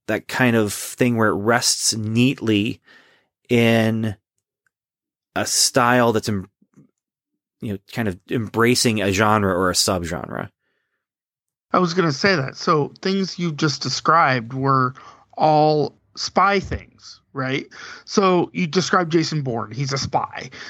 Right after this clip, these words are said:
Speaker 2: Um, Black Widow is a spy. He's, like, the spy, the, the best spy ever,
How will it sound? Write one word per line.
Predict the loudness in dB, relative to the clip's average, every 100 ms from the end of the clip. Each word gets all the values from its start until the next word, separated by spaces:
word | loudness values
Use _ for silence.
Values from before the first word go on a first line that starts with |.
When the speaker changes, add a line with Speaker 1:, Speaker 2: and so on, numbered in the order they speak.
| -6 2
Speaker 2:
Um, | 4 4 2 0 -6 _ _ 2
Black | 2 4
Widow | 2 2 2
is | 0 -2
a |
spy. | -6 0 0 0 -2
He's, | -4 0
like, | 0 0 -2
the | 0 2 2
spy, | 0 -4 -8 -8 -12 -12
the, | -2 0
the | 0 0 2 2
best | 0 0 0 0 -6 -10
spy | -10 0 2 2 0 -2
ever, | -4 -4 -8 -12